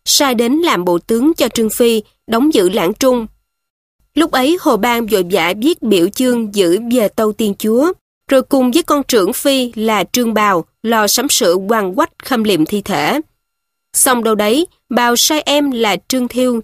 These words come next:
trấn giữ Lãng Trung, còn mình thì cấp tốc về thành đô báo tang lên thiên tử. Bấy giờ tiên chúa đã chọn ngày xuất sư, hôm đại binh lên đường,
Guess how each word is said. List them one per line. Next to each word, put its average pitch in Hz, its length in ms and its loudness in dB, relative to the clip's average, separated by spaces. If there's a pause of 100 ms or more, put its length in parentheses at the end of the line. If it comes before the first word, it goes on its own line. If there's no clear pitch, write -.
trấn 294 200 0
giữ 196 180 2
Lãng 190 240 0
Trung, 247 280 0 (300)
còn 240 220 2
mình 233 200 0
thì 233 160 -2
cấp - 240 -6
tốc 381 240 0
về 214 120 0
thành 196 220 -2
đô 220 200 0
báo 214 280 -2
tang 226 320 -4
lên 202 200 -2
thiên 196 180 -4
tử. 180 320 2 (1400)
Bấy 240 200 2
giờ 254 280 2
tiên 226 240 -2
chúa 240 300 0
đã 254 160 0
chọn 196 240 0
ngày 196 200 0
xuất - 240 -2
sư, 247 320 2 (520)
hôm 302 300 2
đại 190 140 0
binh 226 320 0
lên 233 140 0
đường, 185 300 2